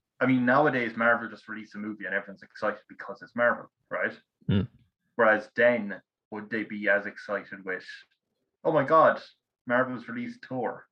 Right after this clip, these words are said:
Speaker 1: when people wouldn't have been as, you know, familiar with it? Um,
Speaker 2: I mean, Iron Man was a pretty strong opener.
Speaker 1: Yeah.
Speaker 2: So anything after that, people would have been excited for.
Speaker 1: They would have gone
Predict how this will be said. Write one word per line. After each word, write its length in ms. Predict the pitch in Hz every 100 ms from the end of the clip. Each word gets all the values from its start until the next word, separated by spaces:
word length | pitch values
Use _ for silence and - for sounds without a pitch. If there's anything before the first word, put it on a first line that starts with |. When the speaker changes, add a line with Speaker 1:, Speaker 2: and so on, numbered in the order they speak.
| _
Speaker 1:
when 180 | - 92
people 260 | 107 104 98
wouldn't 180 | 98 92
have 60 | 95
been 120 | 95
as, 320 | 95 87 -
you 100 | -
know, 140 | 92 76 _ _ -
familiar 240 | 98 98
with 120 | 87
it? 680 | 80 - _ _ _ _ -
Um, 360 | 98 92 92 85 _ _ _ _ _ -
Speaker 2:
I 60 |
mean, 400 | 131 147 135 123 127
Iron 240 | 139 135
Man 200 | 123 120
was 100 | 113
a 60 | 104
pretty 260 | - -
strong 360 | 123 - 107 98 -
opener. 400 | 98 - - - _ _ _ _ _ _
Speaker 1:
Yeah. 260 | 104 101 95
Speaker 2:
So 80 | -
anything 320 | 107 107 101
after 200 | 92 -
that, 220 | 95 92
people 180 | - 107
would 60 | 101
have 60 |
been 120 | 107
excited 380 | 92 - 110 -
for. 80 | -
Speaker 1:
They 80 | 113
would 220 | 107 110
have 100 | 104
gone 200 | 104 98